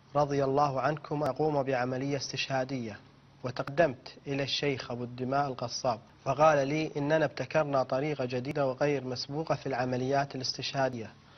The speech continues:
وهو أن يلاك في دبرك كبسولات تفجير، ولك-، ولكي تتدرب على هذه الطريقة الجهادية لابد أن ترضى أن يلاط بك فترة كي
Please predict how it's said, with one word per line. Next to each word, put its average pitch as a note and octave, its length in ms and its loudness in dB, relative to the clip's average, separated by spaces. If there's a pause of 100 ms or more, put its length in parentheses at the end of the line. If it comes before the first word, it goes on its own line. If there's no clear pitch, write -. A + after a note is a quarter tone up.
(360)
وهو E3+ 460 2 (540)
أن C#3+ 160 2
يلاك C#3+ 460 2 (140)
في C#3 180 0
دبرك D#3 580 0 (180)
كبسولات C#3+ 720 2 (100)
تفجير، B2 540 -4 (760)
ولك-، C#3+ 680 0
ولكي D3 400 0
تتدرب C3+ 600 2
على - 20 4
هذه C#3 380 0
الطريقة C3+ 440 -2
الجهادية C3 680 0
لابد C#3+ 520 0 (440)
أن D3+ 260 6 (480)
ترضى B2 420 4 (320)
أن C#3+ 160 4
يلاط C3 420 4
بك B2 280 -6
فترة D#3 640 0
كي E3+ 420 0